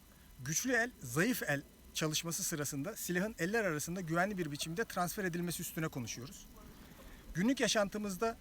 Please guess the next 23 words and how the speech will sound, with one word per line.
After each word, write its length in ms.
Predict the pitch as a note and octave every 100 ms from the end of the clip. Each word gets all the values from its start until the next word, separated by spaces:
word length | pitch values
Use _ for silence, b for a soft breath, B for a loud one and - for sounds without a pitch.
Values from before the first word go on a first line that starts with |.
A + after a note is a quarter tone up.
| - C3+
yoğunlukla 520 | D3+ F#3 A#3+ - G#3+
güçlü 260 | E3+ C#4
tarafımızı 400 | A#3 F#3+ E3+ D#3
kullandığımız 580 | - D#3 D3+ D#3+ G#3 F#3
için 240 | C#3+ F3+ - - -
zayıf 300 | D#3+ B3 -
tarafımız 500 | F3 D#3+ F3+ A3 - - -
acemi 360 | D#3 G#3+ A3+
ve 60 | F#3
sakar 280 | F#3+ G#3+ F#3+
olabiliyor. 460 | D#3+ C#3+ B2 A#2 - - - B B B B B B -
Ancak 340 | E3+ G#3+ -
bu 80 | F3+
iki 120 | F#3
kelime 340 | B3+ A#3 G3+ -
ateşli 320 | C#3+ E3+ E3+
silahlarla 520 | A3 G3+ F3+ F#3 F#3 F#3+
yan 200 | D3+ F3+
yana 240 | F#3+ G3+
gelmemesi 460 | F3+ F#3 E3 C#3+ C3+
gereken 340 | B2 B2+ C#3+
iki 200 | B2 -
kelime. 280 | B2 -